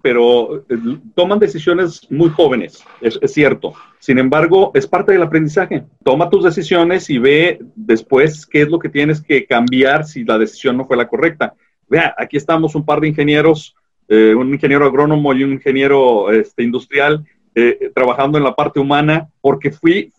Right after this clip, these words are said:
fuimos encaminándonos, fuimos tomando las decisiones, pero toda la base que tenemos de, de conocimiento que recibimos fue lo que nos permitió precisamente tener la capacidad de, de después reorientarnos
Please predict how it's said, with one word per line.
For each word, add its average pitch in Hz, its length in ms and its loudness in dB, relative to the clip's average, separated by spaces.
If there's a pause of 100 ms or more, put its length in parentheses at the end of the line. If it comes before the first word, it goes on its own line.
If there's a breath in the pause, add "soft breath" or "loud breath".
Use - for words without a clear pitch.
(180)
fuimos 190 400 2
encaminándonos, 160 920 0
fuimos 165 300 0
tomando 156 340 2
las 147 140 2
decisiones, 127 440 -4
pero - 160 0
toda 214 160 0
la 302 100 0
base 208 280 0
que 156 100 0
tenemos 147 440 -2
de, 131 240 0
de - 120 -10
conocimiento 120 640 -4
que 139 80 -4
recibimos 113 600 -4 (340)
fue - 120 2
lo 175 80 0
que 170 80 -2
nos 131 140 -4
permitió 123 500 -2
precisamente 147 480 -2
tener 131 240 0
la 139 120 -2
capacidad 120 520 -2
de, 139 260 4
de 113 120 -2
después 127 400 0
reorientarnos 135 1040 0